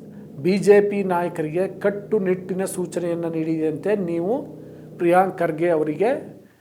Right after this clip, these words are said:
ರಿಯಾಕ್ಟ್ ಮಾಡಬೇಡಿ ಅಂತ ಅನ್ನುವಂಥ ಮಾಹಿತಿಗಳು ಈಗ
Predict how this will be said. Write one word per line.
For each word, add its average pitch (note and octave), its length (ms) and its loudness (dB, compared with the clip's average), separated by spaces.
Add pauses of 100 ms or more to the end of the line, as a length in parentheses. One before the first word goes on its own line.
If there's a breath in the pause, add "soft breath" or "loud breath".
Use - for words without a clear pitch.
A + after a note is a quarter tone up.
(340 soft breath)
ರಿಯಾಕ್ಟ್ A3 500 6
ಮಾಡಬೇಡಿ E3 540 2
ಅಂತ C#3 220 -6 (640)
ಅನ್ನುವಂಥ F3 460 0
ಮಾಹಿತಿಗಳು F3 680 4
ಈಗ D#3+ 180 2